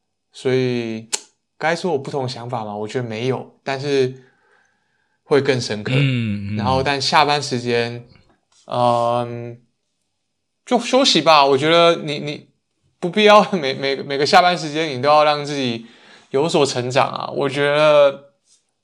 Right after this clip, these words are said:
Speaker 1: 在工作上，或是你在认真过你的人生，也是一种成长啊。人生又不是比赛，也不是马拉松，就是一个自己的旅程而已。所以我觉得不要担心这一个啊，下班很累，没有办法做任何事，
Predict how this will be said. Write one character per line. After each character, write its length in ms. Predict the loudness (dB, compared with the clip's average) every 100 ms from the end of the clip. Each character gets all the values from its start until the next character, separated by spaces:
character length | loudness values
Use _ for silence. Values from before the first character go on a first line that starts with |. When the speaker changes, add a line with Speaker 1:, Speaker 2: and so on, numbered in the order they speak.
| _
Speaker 1:
在 160 | 0 0
工 280 | 0 -2 -2
作 200 | -2 0
上， 380 | 0 0 -2
或 140 | -8 -6
是 220 | -6 -6
你 160 | -8 -4
在 160 | -2
认 160 | -2 -2
真 220 | -6 -6
过 160 | -4 -4
你 60 |
的 60 | -6
人 220 | -6 -8
生， 280 | -6 -6 -8
也 120 | -10
是 160 | -8 -8
一 80 | -8
种 260 | -10 -12
成 260 | -14 -12 -10
长 180 | -10 -10
啊。 240 | -14 -16 _
人 160 | -12 -6
生 160 | -6
又 100 | -6
不 140 | -8 -10
是 300 | -6 -6 -6
比 200 | -10 -8
赛， 220 | -6 -6
也 60 |
不 80 | -6
是 120 | -12
马 180 | -12 -10
拉 140 | -10 -10
松， 320 | -10 -14 -16 _ _ _ _
就 140 | -18 -14
是 180 | -8 -6
一 80 |
个 200 | -6 -8
自 180 | -12 -12
己 140 | -10 -10
的 60 |
旅 140 | -12 -12
程 300 | -14 -14 -14
而 120 | -14
已。 60 |
所 160 | -12 -12
以 40 |
我 60 | -10
觉 140 | -10
得 220 | -12 -12 -14 _ _ _ _ _ _ _
不 80 | -8
要 120 | -6
担 240 | -4 -4 -6
心 180 | -8
这 100 | -8 -8
一 120 | -10
个 120 | -12
啊， 120 | -14
下 240 | -8 -2 0
班 200 | 0 -4
很 180 | -8 -6
累， 420 | -4 -4 -6 -12
没 100 | -10
有 80 | -6
办 140 | -4
法 80 | -4
做 160 | -6 -8
任 120 | -8
何 140 | -10
事， 360 | -14 -12 -12 -14